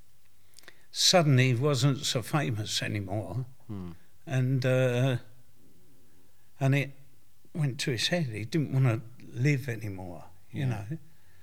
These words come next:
Speaker 1: With us, it was slightly different because we'd come from, uh, you know, we, we could, we were slightly different. We weren't, we weren't the best looking bunch of blokes for a start.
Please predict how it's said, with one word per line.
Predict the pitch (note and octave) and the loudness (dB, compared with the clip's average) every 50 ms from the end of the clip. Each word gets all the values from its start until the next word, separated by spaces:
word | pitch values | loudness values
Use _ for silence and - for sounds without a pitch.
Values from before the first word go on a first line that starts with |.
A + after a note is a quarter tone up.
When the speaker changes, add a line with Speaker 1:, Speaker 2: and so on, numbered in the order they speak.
| - - - - - - - - - - - - | -16 -16 -16 -16 -16 -16 -16 -16 -16 -16 -8 0
Speaker 1:
With | A#2 B2 B2 - | 0 0 2 2
us, | G3+ G3+ F#3 - - - - | 2 2 2 4 4 4 4
it | - A#2+ | 4 2
was | D3 C3+ | 2 2
slightly | - - - - F3 D#3 D3 C#3+ D3 - C3 C3 | 2 4 4 4 4 4 4 4 2 0 -2 -2
different | A#2 A2 D3 D3 B2 - - - - E2+ E2+ D#2+ - - - - | -2 0 0 -2 -2 -2 -6 -10 -10 -10 -12 -12 -14 -14 -14 -14
because | - - - - B2 G#2+ - - - - - - - - - - - - - - - - - - - | -14 -12 -6 -6 -4 -2 -2 -2 -2 -4 -8 -14 -14 -14 -14 -14 -14 -14 -14 -14 -14 -14 -14 -6 2
we'd | D3 E3 E3 D3+ - - | 4 4 4 4 2 -2
come | - - D3 C3 A#2+ | 0 2 2 2 2
from, | A#2+ - - C#3 A#2 A#2+ A2+ A2+ C3 - - - - - - - - - - - - - - - - | 0 -2 -4 -2 0 0 0 -2 -4 -8 -10 -12 -14 -14 -14 -14 -14 -14 -14 -14 -14 -14 -12 -6 -4
uh, | B2+ B2 A#2+ A#2+ A2+ A2 A2+ A2+ - - - - - - - - - - - - - - - - - - - - - - | -2 -2 -2 -2 -2 -4 -4 -6 -6 -8 -12 -14 -14 -14 -14 -14 -14 -14 -14 -14 -14 -14 -14 -14 -14 -14 -14 -14 -8 -4
you | C3 B2+ | -2 -2
know, | A2 G2+ G2 | -2 -2 -2
we, | G#2 A2 G#2+ A2 A2+ - - - - - | -2 -2 -2 -4 -6 -8 -12 -14 -4 0
we | C#3 B2+ | 0 0
could, | - - - A#2 G#2+ A#2 B2+ - - | 0 -2 -4 -4 -2 -2 -4 -6 -4
we | - C3+ D3 | 0 0 2
were | B2 A#2 A#2 - - - - | 2 0 -2 -4 -6 -8 -6
slightly | - - - - - - - G#3+ G3+ G3+ F#3+ C#3 A2+ C#3+ E3 D#3 - | -2 0 2 2 2 2 0 -2 -4 -4 -4 -2 -2 0 0 0 0
different. | B2+ B2+ - E3+ C3 - - C3 G#2 C3 | 0 0 0 0 0 0 -2 -4 0 2
We | D#3 D#3 | 4 4
weren't, | B2+ B2+ D#3 E3 C#3+ D3+ E3+ - - - - - - - - - - - | 4 4 4 2 2 2 -2 -4 -6 -10 -14 -14 -14 -14 -16 -14 0 4
we | E3 E3+ | 6 6
weren't | E3+ F#3+ G3+ F#3+ C3+ D#3 | 8 8 6 4 4 0
the | C#3+ | -2
best | B2+ - D3 C3 - - - - | 2 2 2 4 4 2 2 2
looking | C#3+ C#3 A#2+ - - B2+ A#2 A2 | 2 2 2 2 0 0 0 2
bunch | G#2 B2 C3 B2 G#2 - - - | 2 2 2 2 2 0 -2 -2
of | A2+ F2+ | -2 0
blokes | G#2+ A#2 A#2+ A2+ G#2+ - - - - | 0 0 2 0 0 -2 -4 -8 -8
for | - G2 | -6 -6
a | F2+ F#2+ | -4 -2
start. | - - - - D#3 C#3 B2+ G2+ F2+ D#2 E2 - | -2 -2 0 0 0 -2 -2 -2 -6 -8 -10 -12